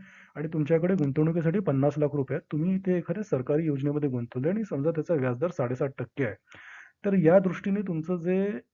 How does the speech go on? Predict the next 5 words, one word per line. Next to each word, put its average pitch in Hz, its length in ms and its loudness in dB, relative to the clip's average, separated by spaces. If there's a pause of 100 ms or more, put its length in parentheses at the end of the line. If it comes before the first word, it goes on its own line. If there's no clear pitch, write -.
(840)
दरमहा 156 720 2 (480)
इंटरेस्ट 165 480 -2
इन्कम 143 280 -6 (240)
म्हणजे, 156 680 -8 (400)
अ, 127 320 -10